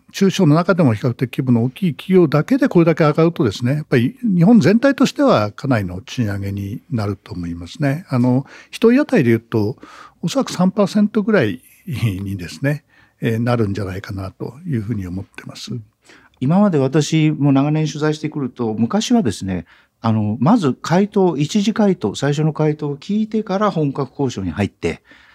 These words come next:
Speaker 2: その後ストライキをしてでも賃上げをやる、まあ、スト権の確率投票なんてやってましたよね。あの、こういうストライキをしてでも賃上げを勝ち取るというような、こういう春闘と比べると、集中回答前にもう事実上根回しを交渉してしまっ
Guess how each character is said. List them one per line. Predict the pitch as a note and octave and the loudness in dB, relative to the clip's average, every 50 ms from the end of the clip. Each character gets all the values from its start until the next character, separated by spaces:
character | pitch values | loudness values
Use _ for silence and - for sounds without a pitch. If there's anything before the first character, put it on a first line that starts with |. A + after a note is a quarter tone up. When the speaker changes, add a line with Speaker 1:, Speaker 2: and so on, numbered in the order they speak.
| _ _ _ | _ _ _
Speaker 2:
そ | - B2 | -4 -2
の | C3+ E3 | 0 0
後 | E3+ - A#2 | 0 -2 -4
ス | - - | -6 -2
ト | - F3 F3+ | -4 -2 0
ラ | G#3+ G#3 | 2 2
イ | G3 - | 2 0
キ | - C#3 B2+ | 0 -2 -2
を | A2 | -2
し | - - | -2 -2
て | - D3+ D3 | -2 -2 0
で | C3 | 2
も | A#2+ G#2+ F#2+ E2+ | 2 2 0 0
賃 | - - G#2+ A2 | 0 0 2 2
上 | A2+ A2 | 2 2
げ | A2 G#2+ | 0 0
を | G2+ G2+ G2 | 0 -2 -2
や | G2 F#2 F#2+ | -2 -2 -4
る、 | F#2+ - - | -4 -6 -6
ま | G2 F#2+ | -6 -6
あ、 | F2+ | -6
ス | - - | -2 0
ト | D3 B2+ | 0 2
権 | - A#2+ G2+ E2 D#2+ E2 - - _ _ _ _ _ _ | 2 2 2 2 0 -4 -8 -12 _ _ _ _ _ _
の | F#2 F2+ F2+ E2+ D#2 - - - - - | -2 -2 -2 -2 -4 -8 -14 -20 -20 -16
確 | - - F#2+ - B2+ | -12 -12 -4 0 2
率 | C3+ C3 - - | 2 2 2 2
投 | D3+ C3+ | 2 2
票 | G2 G2 F2 | 2 2 0
な | D#2+ D#2 | -2 -2
ん | D2+ | -4
て | - | -6
や | D#2+ C#2+ | -10 -12
っ | - | -6
て | - G2 | -2 0
ま | A2+ A#2+ A2+ | 2 2 2
し | G#2+ G#2+ G#2 G#2+ | 0 -4 -8 -10
た | D3+ C#3+ | -10 -12
よ | C#3 C3 - | -12 -14 -12
ね。 | F2+ G#2+ A2 G#2+ F#2 E2+ - _ _ _ _ _ _ _ - | -8 -6 -4 -4 -4 -6 -10 _ _ _ _ _ _ _ -10
あ | - A2+ | -6 -4
の、 | A2 G#2+ G#2+ G#2+ A2 A2 A2 - _ _ _ _ | -4 -2 -4 -4 -6 -8 -10 -16 _ _ _ _
こ | - F3 | -6 -2
う | F3+ F3+ | 0 0
い | |
う | F3 | 0
ス | E3 - | -2 -2
ト | - G3+ | -2 0
ラ | A3 A3 | 2 2
イ | G#3+ | 0
キ | - F#3+ | 0 -2
を | E3 | -4
し | D3 - | -2 -2
て | F#3+ F#3 | -2 0
で | F3+ | 2
も | E3 C#3 | 2 0
賃 | B2 - D3+ D3+ | 0 0 -2 0
上 | D3+ | 0
げ | D3 C#3+ | 0 -2
を | C3+ | -4
勝 | - C3 B2+ | -6 -8 -10
ち | - | -6
取 | - D#3 C#3+ D3 | -6 -4 -4 -4
る | D3 | -6
と | D3+ D3+ | -6 -4
い | D3+ | -4
う | D3+ | -2
よ | C#3+ | 0
う | C3+ | 0
な、 | B2+ A#2 A2 | 0 0 -2
こ | - - C3 C3+ | -4 -6 -6 -4
う | C3+ | -4
い | C#3 | -4
う | C#3 | -6
春 | - - E3 D3 | -4 -2 -2 -2
闘 | A#2+ - A#2 | -2 -4 -4
と | - A2 | -6 -6
比 | G2 - A#2 | -6 -4 -4
べ | A#2+ A2+ B2 | -2 -2 -2
る | A#2+ A#2 | -4 -2
と、 | - C3 B2+ A#2 - - - - - - - - - - | -2 -2 -2 -2 -4 -8 -18 -20 -20 -20 -20 -20 -16 -6
集 | - D3+ D3+ | -4 -4 0
中 | - E3 D#3 | 0 0 2
回 | - E3 D#3+ | 2 2 2
答 | - D#3+ D#3+ | 2 2 2
前 | E3 E3 D#3 | 4 4 4
に | B2+ G#2 | 2 2
も | G#2+ A#2+ G#2+ G#2 F#2+ | 2 2 0 2 0
う | F2 E2+ | 0 -4
事 | - G2+ A2+ | -2 -2 -2
実 | A2+ A#2 A#2 | -2 -2 0
上 | A2+ C3 A#2+ | 2 4 4
根 | A2+ A#2+ A2+ | 6 4 4
回 | A#2+ B2 A2 - | 4 2 2 0
し | - G2+ | -2 -4
を | E2+ - | -6 -6
交 | - - G#2+ G2+ | -6 -6 -6 -4
渉 | - G2+ G2 F#2+ | -4 -4 -4 -6
し | - - | -4 -4
て | G#2+ G2 | -6 -4
し | - G2 | -4 -4
ま | G2 | -6
っ | F#2+ | -6